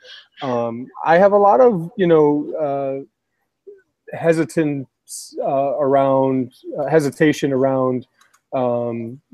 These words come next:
procreating, and, um, you wouldn't know that because my wife is about to have another baby any day.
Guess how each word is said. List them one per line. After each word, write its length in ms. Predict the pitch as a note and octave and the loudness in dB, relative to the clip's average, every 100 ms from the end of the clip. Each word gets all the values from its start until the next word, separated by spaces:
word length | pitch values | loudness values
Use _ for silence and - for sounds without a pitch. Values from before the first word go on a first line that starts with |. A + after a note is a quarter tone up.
| - | -2
procreating, 920 | E3 D#3 D3+ C3+ C#3+ C#3+ D3 C#3+ C#3+ - | 2 2 4 6 6 6 4 2 -2 -4
and, 600 | C3+ B2+ B2 B2 A#2+ G#2+ _ _ _ _ C3 | -4 -2 0 -2 -4 -10 _ _ _ _ -4
um, 600 | A#2+ A#2 A2+ A2+ A2+ A2+ _ _ _ _ _ _ _ _ - | -2 -2 -4 -6 -10 -16 _ _ _ _ _ _ _ _ -2
you 120 | C#3 | 2
wouldn't 180 | C#3+ C3 | 4 6
know 140 | C#3 | 6
that 160 | C3+ B2+ | 6 4
because 380 | B2+ C3 A2 - | 2 -4 -6 -8
my 160 | B2+ B2+ | -6 0
wife 220 | C3 B2+ | 2 0
is 100 | A#2+ | -4
about 220 | A#2 A#2+ G#2 | -6 -6 -6
to 100 | A2+ | -6
have 320 | B2+ A#2+ A#2 | -6 -6 -8
another 300 | A#2+ B2 A#2 | -10 -8 -6
baby 280 | A#2 C3 B2+ | 0 2 2
any 140 | A#2 A2+ | 0 -2
day. 240 | A#2 | -4